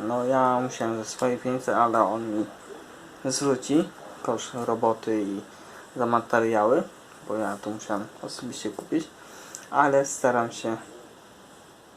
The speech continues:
to, te pieniądze, które wy wpłacacie, przeznaczyć na, właśnie na takie rzeczy, tego typu. Nie na jakieś harnasie, jak to wy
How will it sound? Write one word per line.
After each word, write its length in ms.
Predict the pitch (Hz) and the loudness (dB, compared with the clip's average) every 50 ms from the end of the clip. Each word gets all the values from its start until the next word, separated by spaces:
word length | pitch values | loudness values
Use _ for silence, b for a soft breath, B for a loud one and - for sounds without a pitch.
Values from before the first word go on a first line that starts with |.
| - - - - - - - - - - | -20 -20 -20 -20 -20 -20 -20 -20 -12 -6
to, 260 | - 120 113 113 117 - - - - - | -4 -2 -2 -2 -4 -4 -8 -14 -6 2
te 120 | - 139 135 | 2 2 2
pieniądze, 480 | - 139 127 123 123 127 - 120 113 113 117 - - - - | 2 -2 -2 -2 -2 -4 -4 -6 -6 -6 -8 -14 -18 -16 -16
które 300 | - - - 123 113 110 107 - | -10 -4 -2 0 0 -2 0 2
wy 120 | 139 143 139 | 2 2 2
wpłacacie, 760 | 143 - - - 123 107 - - 117 110 - - 120 117 117 - - - - - - - - - - - | 2 -4 -2 0 0 0 2 0 -2 -2 -2 -2 0 0 -2 -2 -8 -18 -20 -20 -20 -20 -20 -20 -16 -10
przeznaczyć 640 | - 139 135 - 131 123 120 117 - 123 117 - - - - - - - - - - - - - | -8 -8 -4 0 2 2 2 0 -2 -8 -8 -8 -14 -18 -20 -18 -18 -18 -18 -18 -18 -16 -10 -4
na, 320 | 123 127 120 113 113 110 113 - - - - - | 0 2 2 2 2 0 -4 -8 -14 -18 -16 -12
właśnie 300 | 110 113 113 - - 117 | -10 -10 -8 -8 -6 -4
na 200 | 110 120 123 120 | -2 0 -2 -2
takie 320 | 120 - 123 - - 131 123 | 0 -2 -4 -2 -2 -2 0
rzeczy, 360 | - 127 117 113 - - 113 - - - - - | 2 0 0 0 -4 -10 -14 -14 -16 -20 -14 -8
tego 240 | - 123 - - 117 | -8 -6 -4 -4 -6
typu. 340 | - - - 110 - - - - - - - - - - - - - - - - - - - - - - - - - - - - - - - - | -6 -6 -8 -8 -8 -10 -16 -16 -16 -20 -20 -20 -20 -20 -20 -20 -20 -20 -20 -20 -20 -20 -20 -20 -20 -20 -20 -20 -20 -20 -18 -20 -20 -16 -10 -6
Nie 300 | 135 135 135 135 127 120 | -2 0 2 2 2 2
na 220 | 117 113 110 107 | 2 2 0 0
jakieś 240 | 104 101 110 107 - | -2 -4 -6 -8 -6
harnasie, 840 | - - 123 117 113 120 117 117 117 120 - - - 131 120 120 113 - B B B B B - | -2 2 2 2 2 2 0 0 0 -2 -2 -4 -2 0 0 0 0 -4 B B B B B -14
jak 140 | 135 123 - - | -14 -14 -10 -10
to 60 | 120 | -8
wy 320 | - 123 110 110 117 113 | -4 -4 -4 -2 -4 -6